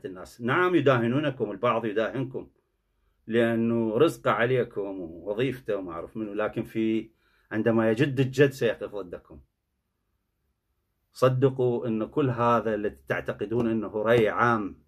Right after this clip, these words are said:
بالموظفين ما أعرف منه الذين يساندونكم، واللي تعتقدون أنه تقودوهم طائفيا أو كذا، هؤلاء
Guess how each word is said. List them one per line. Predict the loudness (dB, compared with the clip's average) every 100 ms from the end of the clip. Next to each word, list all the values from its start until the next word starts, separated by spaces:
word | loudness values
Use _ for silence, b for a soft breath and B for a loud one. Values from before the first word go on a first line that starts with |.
| _
بالموظفين | -2 -2 -2 -6 -6 -2 0 0
ما | -2 -6
أعرف | -10 -6
منه | -4 -2 -4 -4
الذين | -6 -8 -6
يساندونكم، | -8 -8 -8 -6 -6 -6 -6 -8 -12 -12 B B B B B B B B
واللي | 2 2
تعتقدون | 2 0 -2 -2 2 6 6 4
أنه | 0 -2 -2 -2 -4 -6 -14 _ _ _ _
تقودوهم | -4 -2 2 2 2 -2 -4 _ _ _ _ _ _ _ 0
طائفيا | 2 2 -2 0 2 2 0
أو | -6
كذا، | 0 0 2 0 0 -4 -6
هؤلاء | -4 -2 -2 0 0 -4